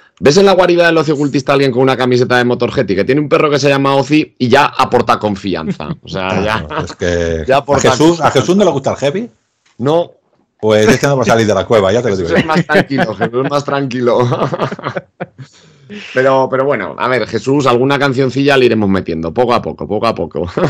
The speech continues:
Speaker 1: <laughs>
Speaker 2: Tiene que llevarlo
Speaker 1: Y
Speaker 2: al pueblo. Tiene que ser buen ciudadano, si no, ¿qué?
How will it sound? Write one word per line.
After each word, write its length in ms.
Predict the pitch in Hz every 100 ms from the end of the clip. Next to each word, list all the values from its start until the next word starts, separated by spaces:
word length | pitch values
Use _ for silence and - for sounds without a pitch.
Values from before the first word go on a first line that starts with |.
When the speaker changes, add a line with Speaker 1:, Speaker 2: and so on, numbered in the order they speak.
| -
Speaker 1:
<laughs> 260 | - -
Speaker 2:
Tiene 220 | 92 90 85
que 100 | 95
llevarlo 320 | 95 98 98
Speaker 1:
Y 40 |
Speaker 2:
al 40 | 92
pueblo. 180 | 95 120 117 101 -
Tiene 200 | - 101
que 60 | 110
ser 160 | 113 113
buen 160 | 107
ciudadano, 520 | 98 107 95 92 107 98
si 140 | -
no, 140 | 101
¿qué? 160 | - 80